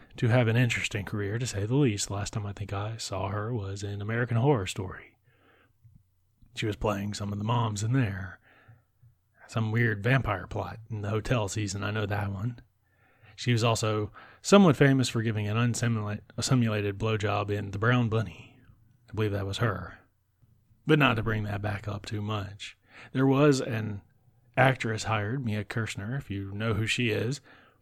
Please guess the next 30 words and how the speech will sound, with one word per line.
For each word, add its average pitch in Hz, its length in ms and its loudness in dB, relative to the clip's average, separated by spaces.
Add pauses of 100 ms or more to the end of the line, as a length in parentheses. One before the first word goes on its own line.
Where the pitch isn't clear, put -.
(220)
The 139 100 6
only 165 180 8
thing 147 60 4
I 131 80 2
can 107 220 -2
think 139 380 0
that 107 120 -2
she - 160 -2
was 104 180 -4
in, 107 300 -4
she 117 140 -6
was 104 120 -6
with 107 180 -8
Chris - 240 -4
Evans 107 340 0
in 107 120 -4
that 104 200 -4
Not 113 180 -2
Another 110 280 -2
Teen 113 280 -4
movie. 110 420 -6
She 107 180 -8
was 98 180 -6
the 98 200 -8 (600)
weird 120 360 2
sister 110 460 -2
playing 104 340 -4
off 104 220 -6
of 101 120 -6
the 101 200 -6